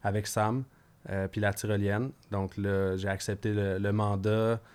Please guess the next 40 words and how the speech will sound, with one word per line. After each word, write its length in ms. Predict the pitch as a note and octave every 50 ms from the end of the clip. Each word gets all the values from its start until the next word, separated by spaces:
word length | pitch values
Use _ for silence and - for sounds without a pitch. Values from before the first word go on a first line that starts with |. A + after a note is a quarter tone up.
| - - _ -
On 100 | - G2
a 60 | G2
travaillé 400 | F#2+ - - G#2+ G2+ G2+ G2+ G#2
fort 280 | G2 - - A2 G#2+ A2
là-dessus. 600 | G#2 G2 F#2+ - - - - - A2+ A2+ A2+ A2+
On 80 | A2 G2+
a 60 | G2
mis 100 | G2+ G#2
ça 140 | G2+ - A2+
sur 240 | G#2 - A2 G#2 -
pied. 320 | - A2 A2 A2 B2 C3+ - - - - - - - - - _ - -
Euh, 280 | G2 F#2+ G2 F#2+ F#2+
ensuite 300 | F#2 F#2+ F#2+ - - G#2
de 140 | G2+ G#2 G2 F#2+
ça, 280 | - - G#2+ G#2+ G#2+
ça 160 | G2+ - A2
a 20 | G2+
été 140 | G2 - A2+
l'opportunité 640 | G#2 G#2 G2 - G#2+ F#2+ - - G#2 G2 - - G#2+
des 120 | G2+ G#2 G2
kiosques. 640 | - - - G#2+ G#2 G#2 A2 B2 - - - - - _ _ _ _ _ _ _ _ _ _ _ _ - _ _ _ _ _ _ _ - - -
Fait 100 | G#2+ -
qu'on 140 | - G#2 G2
a 60 | G2
commencé 380 | - A2 G2+ G2 G2 - - A2
avec 280 | G#2+ G2+ G2+ G2 -
un. 360 | A2 A2 A2 A2 A2 A2+ A2+ - - - - - - - - - G2+
Euh, 340 | F#2+ F#2+ F#2 F2+ F#2 F2+ F2
ensuite, 460 | F2 F#2+ F#2 - - G#2+ G2+ G2+ -
euh, 480 | G2+ F#2+ F#2 F#2 F2+ F2+ E2+ E2+ F2 E2+ E2
on 180 | E2+ F2 E2
s'est, 200 | E2+ - - G2
on 100 | G2 F#2+
s'est 140 | G2 - G#2
fait 120 | G2+ - G#2
l'expérience 600 | G#2 G2 - - A2 G2+ F#2+ G2+ G2+ G2+ G2+ -
par 120 | - G#2 F#2+
rapport 260 | F#2+ F#2 - G2+ F#2+
à 100 | F#2+ F2+
ça. 320 | - - - G2+ G#2 G#2